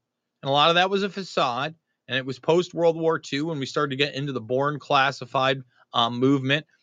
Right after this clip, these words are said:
and really the move, uh, towards the type of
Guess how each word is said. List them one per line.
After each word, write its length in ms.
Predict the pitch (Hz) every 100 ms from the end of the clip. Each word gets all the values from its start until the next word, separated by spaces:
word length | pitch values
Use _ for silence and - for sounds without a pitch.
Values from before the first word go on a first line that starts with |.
| _ _
and 140 | 147 180
really 160 | 240
the 100 | 208
move, 460 | 170 226 320 220 214 _ _ _ _ _ _ _ -
uh, 260 | 147 156 156
towards 320 | 180 202 175
the 60 |
type 280 | 165 180 180
of 180 | 151